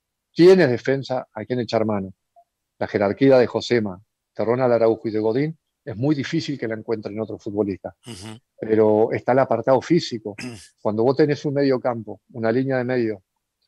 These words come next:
Speaker 1: que se dedican a la distribución, a darle criterio al juego, y, y no tienen la especialidad de hacer las coberturas, los relevos
Speaker 2: <clears throat>
Speaker 1: y, y el blocaje defensivo como, como cualquier medio defensivo,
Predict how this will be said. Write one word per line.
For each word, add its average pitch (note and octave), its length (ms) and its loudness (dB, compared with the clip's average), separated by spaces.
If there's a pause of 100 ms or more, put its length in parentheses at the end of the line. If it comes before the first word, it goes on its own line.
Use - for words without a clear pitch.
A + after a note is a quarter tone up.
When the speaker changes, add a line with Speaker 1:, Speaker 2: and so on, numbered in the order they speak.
(160)
Speaker 1:
que A2+ 120 -10
se A#2 120 -4
dedican B2 420 0
a A#2+ 40 -6
la A2+ 120 -2
distribución, A2+ 720 -2
a A2+ 60 -4
darle A#2 180 -4
criterio A2+ 400 -4
al G2 60 -4
juego, A#2 460 2 (680)
y, B2 540 0
y C3 40 0
no C#3+ 160 0
tienen F3 300 2
la C#3+ 60 2
especialidad B2+ 600 -2
de C3 60 0
hacer B2+ 180 -6
las A2+ 120 -8
coberturas, A#2 520 -2
los G#2+ 120 -4
relevos A#2 500 0
Speaker 2:
<clears throat> B2+ 480 -8
Speaker 1:
y, A#2+ 520 -6
y A2+ 40 0
el A2+ 100 0
blocaje A#2+ 600 -2
defensivo A#2+ 680 -2
como, G#2 360 -14 (220)
como G2+ 320 -12 (160)
cualquier A2 580 2
medio A#2+ 480 2
defensivo, C3+ 760 2